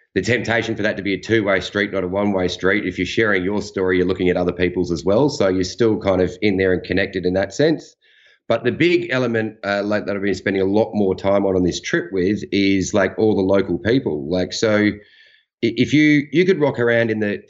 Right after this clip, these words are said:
fanciest four-wheel drive and the nicest caravan, and you walk up to a town and you just end up hanging out with other travellers. Like, uh, you know, you're in the caravan parks or where the other travellers come through. You might not meet a local other than someone's, you know, who's running a tourist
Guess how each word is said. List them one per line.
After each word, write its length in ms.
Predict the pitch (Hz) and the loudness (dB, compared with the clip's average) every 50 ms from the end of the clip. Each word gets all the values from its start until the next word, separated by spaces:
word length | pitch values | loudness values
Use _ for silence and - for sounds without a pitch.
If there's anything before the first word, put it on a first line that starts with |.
| - | -4
fanciest 420 | - 135 147 147 135 - 127 120 - | 0 2 2 2 2 0 -2 -2 0
four-wheel 300 | - 120 110 107 104 87 | 0 2 2 2 0 2
drive 260 | 107 110 104 107 104 | 0 2 2 2 0
and 80 | 107 98 | 0 0
the 60 | 95 | 0
nicest 440 | 101 104 107 110 107 101 87 - - | 0 2 2 0 0 -2 -4 -4 -2
caravan, 760 | - 135 156 175 165 127 98 90 73 76 85 107 117 117 - _ _ _ _ _ _ _ _ _ - | -2 0 2 2 2 2 2 0 -2 -2 -4 -6 -6 -8 -12 _ _ _ _ _ _ _ _ _ -2
and 160 | 107 110 113 | -2 0 2
you 80 | 113 113 | 2 2
walk 200 | 117 123 120 123 | 2 2 2 0
up 120 | 117 113 - | -2 -2 0
to 80 | 110 | -2
a 60 | 101 71 | -2 -2
town 440 | - - 107 120 120 117 110 104 | -2 -2 0 0 2 2 2 0
and 160 | 107 104 104 107 | 0 0 0 -2
you 80 | 107 | -2
just 160 | 104 127 - | -2 0 2
end 120 | 156 147 131 | 2 2 2
up 120 | 120 - | 0 0
hanging 240 | 101 110 107 110 104 | -2 0 2 2 2
out 100 | 101 - | 2 0
with 100 | 92 92 | 0 -2
other 160 | 101 87 90 | -2 -2 -4
travellers. 640 | 90 - 101 98 95 92 - - - - - - _ - | -4 -4 -4 -4 -2 -4 -6 -8 -12 -20 -20 -20 _ -8
Like, 320 | - 92 87 90 - - | -4 -2 -2 -2 -2 0
uh, 120 | 98 90 90 | 0 2 2
you 240 | 90 80 - 92 | 2 2 2 2
know, 80 | 92 95 | 2 2
you're 220 | 95 92 92 92 | 4 4 4 4
in 60 | 92 87 | 2 2
the 60 | 85 | 0
caravan 500 | - - 104 104 107 101 104 101 95 - | 0 0 0 0 2 2 2 0 0 0
parks 320 | - 104 104 101 98 - - | -2 0 0 0 -2 -2 -2
or 80 | 87 | 0
where 140 | 95 98 95 | 2 2 2
the 100 | 87 92 | 2 2
other 160 | 95 90 90 | 2 2 0
travellers 380 | 90 - 95 98 107 117 110 117 | 0 0 -2 0 0 -2 -2 0
come 220 | - 110 107 104 | -2 -2 -2 -2
through. 220 | 107 - 95 90 90 | -2 0 0 0 2
You 80 | 104 | 2
might 220 | 113 131 147 - 117 | 2 2 2 2 2
not 140 | 117 85 | 0 0
meet 180 | 85 104 107 95 | 0 0 0 0
a 40 | 90 | 0
local 640 | 87 90 98 104 110 113 - - 80 87 104 117 - - | 0 0 2 2 2 0 -2 -4 -4 -4 -4 -4 -4 -2
other 180 | 95 95 98 | 0 0 0
than 180 | 90 95 95 92 | 2 2 0 0
someone's, 640 | 90 - 104 90 92 92 92 92 90 87 - - _ _ _ _ _ _ _ _ _ _ | 0 0 0 0 2 2 2 2 0 0 -4 -10 _ _ _ _ _ _ _ _ _ _
you 80 | - 87 | -2 0
know, 140 | 90 90 87 | 2 2 2
who's 240 | - 90 90 87 82 | 2 0 0 2 2
running 180 | 107 95 92 | 0 2 2
a 60 | 87 | 0
tourist 460 | - - 113 107 98 90 - - - | 0 0 0 2 2 0 -2 -4 -10